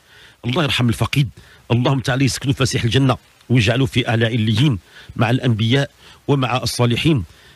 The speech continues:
والوليدات ديالك الله ينبتهم نباتا حسنا، يكونوا يا ربي ناجحين فالحين مباركين.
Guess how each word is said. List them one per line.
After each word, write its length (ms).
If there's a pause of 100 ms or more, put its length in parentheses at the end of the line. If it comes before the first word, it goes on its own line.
(320)
والوليدات 380
ديالك 320
الله 160
ينبتهم 600 (280)
نباتا 380
حسنا، 380 (400)
يكونوا 340
يا 340
ربي 280
ناجحين 540
فالحين 520
مباركين. 600